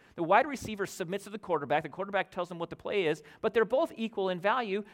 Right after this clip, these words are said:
The football team cannot score without the quarterback or without the wide receiver. Both of them are equal value when they run out on the field.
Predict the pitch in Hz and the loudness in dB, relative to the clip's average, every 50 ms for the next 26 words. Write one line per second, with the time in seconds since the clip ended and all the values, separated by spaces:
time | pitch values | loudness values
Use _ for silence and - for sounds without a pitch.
0 | - - 214 - - - - 254 240 240 254 247 226 240 - 226 233 226 226 214 | 0 0 0 0 0 -2 0 0 0 0 -2 -6 -6 -6 -4 -4 -4 -2 0 -2
1 | 202 - - - 254 269 247 240 214 202 202 202 214 202 185 190 - - 220 220 | -2 -4 -6 -4 0 0 2 2 2 0 0 0 -2 -4 -4 -4 -6 -4 -4 -2
2 | 220 214 214 208 208 - - - 294 302 330 370 381 349 285 262 240 - 190 180 | 2 4 6 4 4 4 -2 2 4 6 6 8 6 6 6 4 4 4 4 4
3 | - 175 143 151 147 135 123 135 127 - - 143 139 - 175 185 202 - - - | 2 0 2 4 4 4 4 0 -6 -8 -6 -8 -4 -4 -4 -4 -6 -8 -16 -14
4 | - 160 202 277 330 - 330 254 220 233 220 202 190 - - 233 247 233 226 202 | -4 2 4 4 4 2 -2 -2 0 0 2 2 0 -2 -2 -4 -4 -2 -2 -2
5 | 170 151 123 170 - 214 254 311 285 220 208 196 190 185 190 180 175 160 156 185 | -2 -2 2 4 4 6 6 4 4 2 0 -2 -2 -2 -2 -2 -2 -2 0 -2
6 | 202 214 208 190 170 160 151 135 - - 269 277 254 233 226 | 0 2 2 2 2 2 -2 -4 -4 -6 -2 0 0 0 0